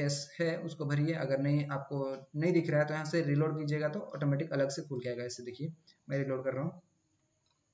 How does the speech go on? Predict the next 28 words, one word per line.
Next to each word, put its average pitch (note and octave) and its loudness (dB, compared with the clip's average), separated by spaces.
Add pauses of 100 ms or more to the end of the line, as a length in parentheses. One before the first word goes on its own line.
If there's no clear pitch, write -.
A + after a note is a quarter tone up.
(720)
देखिए C3 -6
change C3 -2
हो B2 -4
गया A#2+ -4 (100)
reload। B2 -6 (120)
तो C3+ -6
यहाँ C3+ -2
पे D#3+ 2 (340)
अभी C#3 -6
दिख D3+ 0
रहा E3 2
है D#3+ 0
क्यू D3 0
सी E3+ -2 (240)
टू C3 -6 (120)
पी D3+ -4
फ़ोर। B2 -10 (280)
उसके C#3+ -6
बाद D#3 0
save D3 2
and F3+ 2
next, - -2 (200)
save D#3 -2
and D#3 -2
next D3+ 0
करने C#3 2
से C#3 0
यहाँ C3 0